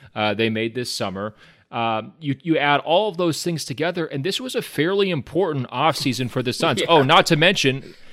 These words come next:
Speaker 1: the one hundred fifty-eight million dollar contract they gave to Devin Booker, which didn't really get to be a negotiation because they had no leverage, right?
Speaker 2: Mm-hmm.
Speaker 1: But those are all really key moves that McDonough was overseeing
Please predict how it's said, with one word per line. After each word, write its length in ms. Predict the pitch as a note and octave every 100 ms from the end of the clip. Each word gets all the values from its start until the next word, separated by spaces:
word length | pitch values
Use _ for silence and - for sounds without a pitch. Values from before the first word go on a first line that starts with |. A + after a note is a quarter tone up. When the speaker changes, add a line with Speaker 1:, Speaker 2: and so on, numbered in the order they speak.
| - -
Speaker 1:
the 120 | E3
one 160 | D#3 D#3
hundred 360 | F3+ D#3+ E3
fifty-eight 400 | - F3 E3 D#3+
million 240 | C3+ D3+ C#3
dollar 220 | C#3+ C3+
contract 480 | - C#3+ D#3+ C#3+ B2
they 100 | A#2+
gave 200 | B2+ C3+
to 80 | A#2+
Devin 340 | B2+ A#2+ A#2
Booker, 320 | D3+ E3 C3+
which 400 | A2+ A#2 - - D3 A2
didn't 240 | D3+ C#3
really 200 | C3+ C3+
get 160 | B2+ C3
to 100 | A#2
be 160 | A#2+
a 40 | A#2+
negotiation 680 | A2+ A#2+ A#2 B2+ C3+ C3 G#2+
because 260 | G#2 G#2+
they 80 | A#2+
had 200 | A#2+ A2
no 120 | A2+
leverage, 460 | G#2+ B2+ F#2 F2+ F2
right? 160 | A2 C3+
Speaker 2:
Mm-hmm. 280 | C3 A2+
Speaker 1:
But 100 | D3+
those 180 | F3+ A3+
are 100 | G#3
all 280 | C#3+ E3 E3
really 320 | A2+ E3 F#3
key 400 | D#3+ - F#3+ F#3
moves 560 | C#3 C#3+ D#3 B2 G#2 - -
that 180 | C3+
McDonough 500 | C3 A#2+ C3 D#3+ E3+
was 160 | A#2+ A#2+
overseeing 720 | C3+ C#3+ B2+ A#2+ D#3 C#3+ A2